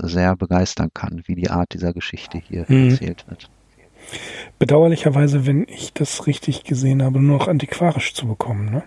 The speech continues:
Speaker 1: Ja, genau. Also es ist erstmals die Gasse der Finsternis in der Bibliothek des Hauses Ascher erschienen, dann bei Suhrkamp.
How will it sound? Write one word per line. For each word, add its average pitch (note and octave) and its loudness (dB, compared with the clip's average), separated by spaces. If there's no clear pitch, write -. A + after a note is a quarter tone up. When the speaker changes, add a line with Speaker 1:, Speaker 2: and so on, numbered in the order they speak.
Speaker 1:
Ja, G2+ 6
genau. G2+ 6
Also F#2+ 4
es - 0
ist - -6
erstmals G#2+ 2
die G2 -4
Gasse G2+ -2
der F#2 2
Finsternis G#2 0
in F#2 2
der F#2 4
Bibliothek F#2 0
des - -4
Hauses F#2 -4
Ascher - 0
erschienen, A#2+ 0
dann F#2 2
bei F#2 -2
Suhrkamp. A#2 0